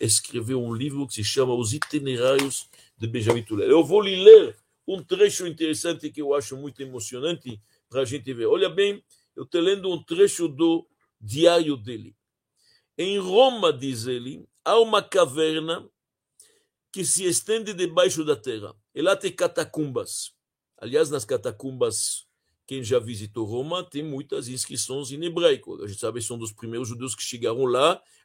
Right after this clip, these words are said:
escravizados por Tito. E lá,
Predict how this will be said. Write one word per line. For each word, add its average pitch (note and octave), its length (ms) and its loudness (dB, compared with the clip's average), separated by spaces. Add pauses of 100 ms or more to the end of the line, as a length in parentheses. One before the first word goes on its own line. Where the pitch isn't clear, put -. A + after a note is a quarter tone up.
(140)
escravizados C3+ 960 -2
por E3+ 220 -6
Tito. F3 400 -10 (800)
E F#3+ 160 2
lá, A3 560 4